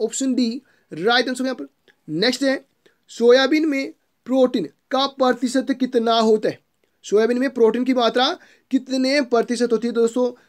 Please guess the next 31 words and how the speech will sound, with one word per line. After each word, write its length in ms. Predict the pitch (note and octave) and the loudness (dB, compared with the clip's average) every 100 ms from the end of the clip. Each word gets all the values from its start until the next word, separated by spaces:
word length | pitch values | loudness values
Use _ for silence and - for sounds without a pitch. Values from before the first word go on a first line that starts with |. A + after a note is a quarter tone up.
| _ | _
राइट 340 | D#3 A3 C4 C#4 | -4 0 0 0
आंसर 160 | B3 | -2
यहाँ 120 | B3 A#3 | -2 -2
पर 260 | A3+ - - _ G#3+ | -2 -4 -10 _ -4
ऑप्शन 360 | A3 - C4 B3+ B3 | -4 -2 -6 -6 0
ए 280 | A3 A3 A3 _ _ B3 | 2 2 -2 _ _ 0
फ़ोर्टी 280 | B3+ B3+ B3 | 2 2 0
टू 160 | C4+ | -2
परसेंट 380 | C4 A#3 A#3 A#3 - | 0 0 0 -4 -6
आपका 460 | G#3+ G#3+ - A#3+ G#3 G#3+ _ _ - | -4 -4 -2 0 0 -4 _ _ -12
राइट 440 | E3 G#3+ A3+ A3 | -4 0 2 0
आंसर 160 | G#3+ A3 | -2 -2
होगा 120 | G#3+ | -2
यहाँ 100 | F3+ | -2
पर। 140 | C#3+ - _ _ - | -8 -18 _ _ -12
नेक्स्ट 300 | E3 A#3+ B3 | -4 -4 -2
देखिएगा, 320 | B3+ B3+ C#4 - _ _ _ _ _ _ _ _ - | -2 -2 -4 -10 _ _ _ _ _ _ _ _ -2
किस 200 | B3+ C4+ | -2 0
में 360 | C4 C4+ D4 C#4+ | 0 2 0 0
प्रोटीन 640 | C4 A#3 A#3+ C4 A3+ A3+ _ _ - | 2 4 4 0 -4 -8 _ _ -10
नहीं 420 | A#3 B3+ A#3 C4 | -4 0 2 0
पाया 400 | C4 A3 G#3+ A3+ | 0 0 2 2
जाता 240 | A3 G3 D#3+ | 2 -2 -4
है? 100 | - _ _ _ _ _ _ | -8 _ _ _ _ _ _
किस 160 | A3+ B3+ | -8 -4
में 360 | C4+ B3+ C4 D#4 _ _ _ - | 0 0 -2 -6 _ _ _ 0
प्रोटीन 420 | B3 B3 B3+ C4+ | 4 4 2 -2
नहीं 340 | C4+ A#3+ A3 B3 | 0 0 0 0
पाया 280 | B3 G3+ F#3+ | 0 0 0
जाता 160 | E3+ | -2
है? 100 | C#3+ | -12